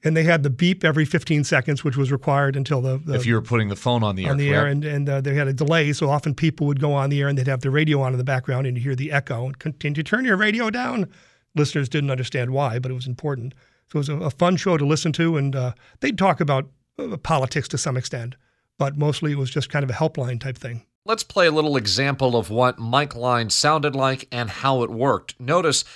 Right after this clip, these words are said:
Speaker 2: like John said, it's more focused on conversation and general information than it is on political fighting or arguing like what you might hear on talk radio today.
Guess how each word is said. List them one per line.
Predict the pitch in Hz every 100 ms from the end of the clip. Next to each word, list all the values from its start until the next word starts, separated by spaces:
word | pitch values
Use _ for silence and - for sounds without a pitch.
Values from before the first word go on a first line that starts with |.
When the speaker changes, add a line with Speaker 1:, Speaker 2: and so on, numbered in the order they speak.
| - _ -
Speaker 2:
like | 123 113
John | 135 131 117
said, | - 156 127 -
it's | 120 -
more | 123 139 196
focused | - 165 147 147 123
on | 131 117
conversation | 110 139 143 127 - 139 131 - 131 123
and | - 113
general | 101 123 123 117
information | 113 - 113 117 113 120 110 - - _
than | 110 110
it | 110
is | 110 107 -
on | - 101 98 92
political | 101 120 117 107 101
fighting | - 104 98 101
or | 98 95
arguing | 101 95 101 101
like | 98 98 - - - _
what | 110 107
you | 117
might | 113 110 110 -
hear | 104 113 107
on | 107 101
talk | 101 110 101
radio | 113 104 101 101
today. | 92 - 82 110 107 98